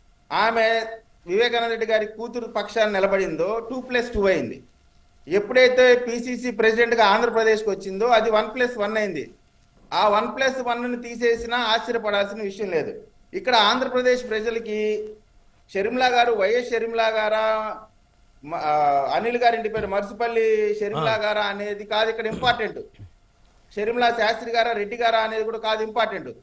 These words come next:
Speaker 1: షర్మిల గారు వేసిన ప్రశ్నలకి సమాధానం చెప్పకుండా, ఆమె వ్యక్తిత్వాన్ని హననం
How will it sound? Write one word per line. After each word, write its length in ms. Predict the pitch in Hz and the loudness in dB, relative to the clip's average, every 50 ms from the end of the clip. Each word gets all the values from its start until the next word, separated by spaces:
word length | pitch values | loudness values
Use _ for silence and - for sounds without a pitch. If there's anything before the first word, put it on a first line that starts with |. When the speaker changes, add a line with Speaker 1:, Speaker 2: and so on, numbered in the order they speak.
| _ _ _ _ _ _ _ - | _ _ _ _ _ _ _ -8
Speaker 1:
షర్మిల 460 | 185 202 247 269 285 294 294 294 285 277 | -8 -6 -4 -2 0 2 2 2 4 4
గారు 180 | 269 262 247 | 2 2 4
వేసిన 360 | 233 233 240 240 240 254 240 233 | 4 2 2 2 0 -2 -6 -6
ప్రశ్నలకి 760 | 226 - 175 180 175 180 - 247 254 254 247 247 - 214 202 | -6 -4 -6 -6 -6 -6 -8 -6 -2 -2 -2 -2 -2 -6 -6
సమాధానం 640 | - 165 151 175 202 214 214 220 214 214 190 170 - 160 | -4 -6 -4 0 0 2 2 2 2 0 -2 -4 -4 -6
చెప్పకుండా, 760 | - - 131 117 127 120 113 101 117 151 196 233 220 - - - _ _ _ _ _ _ _ - | -6 -6 -8 -10 -8 -8 -2 2 4 4 4 4 0 -2 -8 -14 _ _ _ _ _ _ _ 2
ఆమె 300 | 165 196 226 247 240 220 | 4 4 4 4 4 4
వ్యక్తిత్వాన్ని 640 | 185 190 190 190 190 285 - - 277 269 262 254 240 | 4 2 0 0 -2 -8 -2 2 2 2 4 4 2
హననం 420 | 214 196 185 208 220 233 233 214 | 0 2 0 0 0 0 -2 -2